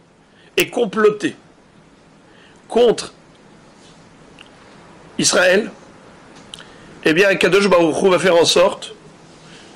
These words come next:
que les bombes qu'ils préparent explosent sur eux directement. Harbam tavo belibam vekashtotam tishavarna. Leurs épées se, et leurs flèches se retourneront contre eux,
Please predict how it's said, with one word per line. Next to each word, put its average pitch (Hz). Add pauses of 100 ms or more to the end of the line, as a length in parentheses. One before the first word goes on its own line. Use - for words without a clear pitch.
(280)
que 165
les 165
bombes 170
qu'ils 175
préparent 185
explosent 175
sur 185
eux 190
directement. 165 (1800)
Harbam 208
tavo 240
belibam 240
vekashtotam 226
tishavarna. 202 (1900)
Leurs 202
épées 262
se, 226 (540)
et 196
leurs 226
flèches 240
se 240
retourneront 226
contre 247
eux, 165